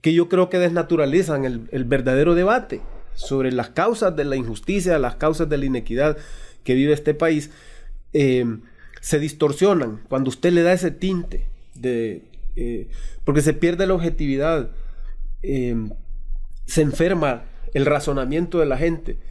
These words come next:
Hay mucha gente que se genera odio, porque honestamente yo lo voy a decir, aquí hay una confrontación que da lugar a una división de la población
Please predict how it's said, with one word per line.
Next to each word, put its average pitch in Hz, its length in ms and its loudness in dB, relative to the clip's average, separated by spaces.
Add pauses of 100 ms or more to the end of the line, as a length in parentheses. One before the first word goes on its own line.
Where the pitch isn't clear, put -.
(340)
Hay 143 100 2
mucha 214 240 2
gente 226 300 2
que 147 380 -4 (680)
se 165 200 0
genera 151 440 2
odio, 165 460 2
porque 113 500 -6 (400)
honestamente 165 720 2
yo 165 80 6
lo 170 80 6
voy 170 80 6
a 165 40 4
decir, 151 380 0
aquí 131 240 2
hay 185 80 4
una 208 180 4
confrontación 151 840 0 (560)
que 117 480 2 (160)
da 131 400 -4
lugar 160 340 4
a 160 80 4
una 160 280 2
división 151 480 0
de 156 80 2
la 131 120 0
población 127 540 0